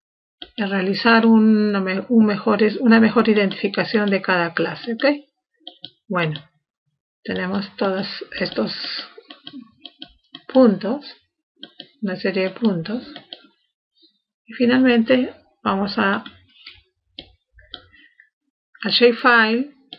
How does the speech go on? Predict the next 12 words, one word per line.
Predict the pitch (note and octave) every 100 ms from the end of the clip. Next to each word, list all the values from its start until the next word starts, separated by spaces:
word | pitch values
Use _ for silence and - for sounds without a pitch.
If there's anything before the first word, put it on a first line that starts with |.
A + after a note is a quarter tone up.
| -
abrimos | G#3 G#3+ G#3 G#3 G3+
la | G3 F3+
tabla | G3 G3
de | G#3
atributos | A3+ C#4 C4 B3 C4+ C#4+
y | - G#3+
a | G3
todos | - G#3+ G#3+ A3 -
estos, | G#3+ - G#3 G#3 G3 - - - - - - _ _ _ _ _ _ _ - _ _ _
eh, | A3+ F#3+ F3+ F3 E3 E3 _ _ - _ - _ -
puntos | C4+ G#3+ G3+ G#3+ A3+
que | - F3 F3 F#3+